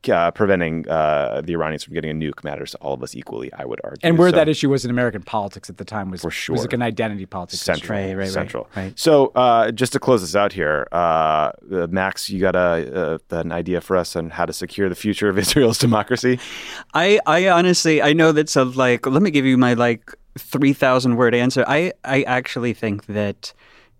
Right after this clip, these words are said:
Speaker 3: in some ways it is deceptively simple, which I think they have to solve the occupation.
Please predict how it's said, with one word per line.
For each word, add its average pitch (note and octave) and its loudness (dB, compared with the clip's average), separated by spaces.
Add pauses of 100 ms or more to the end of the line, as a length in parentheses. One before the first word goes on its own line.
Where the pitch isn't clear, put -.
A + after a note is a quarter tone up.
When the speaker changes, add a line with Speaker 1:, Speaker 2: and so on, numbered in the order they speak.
Speaker 3:
in A2 0
some G#2+ 0
ways G2+ -2 (100)
it G#2+ -4
is G2 -6 (120)
deceptively G#2+ -6
simple, B2+ -2
which G2+ -10
I G#2 -2
think G#2 -6
they G2 -6
have G2 -8
to - -12
solve F#2 -4
the G2 -10
occupation. - -12